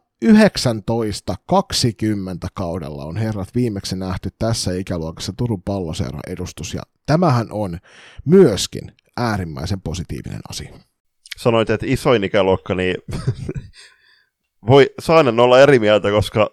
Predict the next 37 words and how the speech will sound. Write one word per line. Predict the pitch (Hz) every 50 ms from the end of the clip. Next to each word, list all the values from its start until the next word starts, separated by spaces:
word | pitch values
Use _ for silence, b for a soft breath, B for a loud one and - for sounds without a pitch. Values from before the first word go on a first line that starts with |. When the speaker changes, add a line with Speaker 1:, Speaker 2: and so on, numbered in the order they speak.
| - - 69 -
Speaker 2:
nimenomaan | 120 123 131 139 123 110 104 107 104 104 90 107
näitä | 120 123 120 131 131
ikäluokan | - - 135 110 101 98 98 -
pelaajia | 117 107 110 104 98 92
ei | 90 87
hirveästi | 113 107 101 95 92 - - 101 95 -
oo, | - 123 127 123 123 113 104 117
niin | 107 - -
kyllä | - 101 90
se | 98 101
isoin | 113 110 - 127 107 101
ikäluokka | 98 87 101 95 98 95 - - 107
varmaan | 104 95 98 95 95 98 95 b b b b b b b b _ _
tässäkin | - 113 107 - - 107 90 92 80
sarjassa | 110 104 98 95 92 - -
tulee | 104 98 98 92
ole-, | 90 92 92 90 90 -
olemaan | - 104 101 92 90 90 87 -
T | 104 95 92 -
kahdeksantoista. | 95 82 85 82 - - - - - - - - - - _ _ _ _ _ _ _ _ - -
Speaker 1:
Kyllä, | 120 110 110 104 101 90 - - _ - - -
ehdottomasti | 117 143 143 139 - - 117 113 107 - 113
saivartele | - - 175 185 180 151 135 117 - - 123 120 123
ihmeessä, | 143 147 135 123 113 101 101 - 117 -
kun | - 113 110
sinä | - 147 135 131 147
aikaisemmin | 170 165 135 - - - 107 95 98 104
käytit | - 117 104 104 104 104 - _
tästä | - 123 123 - - 110
ikäluokasta | 104 117 - - 110 101 104 110 - - - 117
nimenomaan | 113 123 123 123 127 117 113 110 107 101 107
sitä | - - - 110
samaa | - 131 131 120 113 110 104 - -
anekdoottia | 110 123 120 110 - - - 95 104 - - 123 113 110
tuolla | - 143 143 143 156 175
jo | 196 214 - -
aiemmin. | - - 143 - 156 160 - - 80 78 -